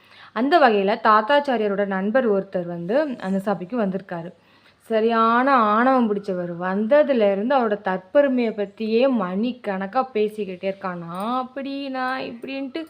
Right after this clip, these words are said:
ஒரு பேசிக்கிட்டே இருக்காரு. சபையில உள்ள எல்லார் மூஞ்சும் தொங்கி போச்சு. மன்னருக்கு செம்ம காண்டு. "என்ன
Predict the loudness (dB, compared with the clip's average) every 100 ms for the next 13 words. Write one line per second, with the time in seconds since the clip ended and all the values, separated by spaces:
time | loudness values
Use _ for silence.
0 | -18 -20 -20 -12 -2 -2 -2 -6 -6 -8
1 | -10 -4 0 0 0 2 2 4 0 -2
2 | -6 -2 0 2 2 2 2 0 0 0
3 | 2 4 4 2 -2 -2 -2 -2 0 0
4 | -2 -6 -6 -10 -12 _ -20 -20 _ -4
5 | 0 4 2 2 -6 -4 -4 -6 -4 -2
6 | 0 0 2 2 0 -2 -2 -4 -2 -2
7 | -4